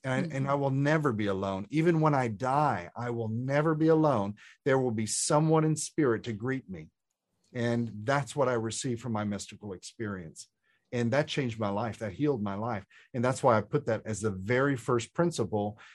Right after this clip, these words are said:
Speaker 1: because so many people think they're alone in the world, even if they're surrounded by family, because they don't have a, really a, a belief or a concept of a higher principle, a higher dimension of life, the afterlife.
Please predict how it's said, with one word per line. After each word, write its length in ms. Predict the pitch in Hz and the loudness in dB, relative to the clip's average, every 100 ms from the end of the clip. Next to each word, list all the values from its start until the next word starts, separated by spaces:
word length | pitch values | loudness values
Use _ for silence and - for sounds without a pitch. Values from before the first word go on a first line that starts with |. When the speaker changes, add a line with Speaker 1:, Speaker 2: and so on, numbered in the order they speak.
| _ 135 | _ -6
Speaker 1:
because 280 | 117 123 | 0 0
so 320 | - - 143 143 | -2 0 2 4
many 220 | 143 147 | 4 0
people 380 | - 131 117 107 | -2 -2 0 -2
think 260 | 120 113 | -2 -2
they're 160 | 123 113 | 2 2
alone 280 | 107 117 123 | 4 2 2
in 80 | 113 | -2
the 60 | |
world, 340 | 95 101 101 - | 0 0 0 0
even 220 | 165 151 | 0 2
if 160 | 123 113 | 0 -2
they're 120 | 117 | -4
surrounded 560 | - - 120 120 113 98 | -4 -2 2 2 0 0
by 160 | 104 98 | -2 -4
family, 560 | - 143 127 80 62 _ - - - | -2 -2 -2 -4 -10 _ -20 -10 -6
because 300 | 117 127 120 | 2 2 4
they 120 | 110 | 0
don't 260 | 101 131 | 2 2
have 200 | 117 123 | 2 2
a, 180 | 110 95 - - - | 2 0 -2 -18 4
really 260 | 147 143 110 | 6 8 6
a, 80 | - | 2
a 60 | 120 | -2
belief 420 | 110 120 135 123 | 0 2 2 2
or 80 | 120 | 2
a 40 | 113 | 2
concept 520 | - 139 131 117 117 | 0 -2 0 -2 0
of 120 | 107 | -4
a 40 | 95 | -4
higher 440 | - 135 127 117 | -4 2 4 2
principle, 680 | 113 131 120 120 92 95 98 - - | 2 0 0 -4 -4 -4 -4 -12 -10
a 40 | 117 | -6
higher 340 | - 143 131 | 0 2 2
dimension 460 | 117 117 113 - 113 | 2 0 0 -2 -2
of 160 | 95 101 | -4 0
life, 320 | 101 107 - | 0 -2 -4
the 140 | 113 107 | -2 0
afterlife. 540 | 131 - 104 69 | -2 -4 -6 -6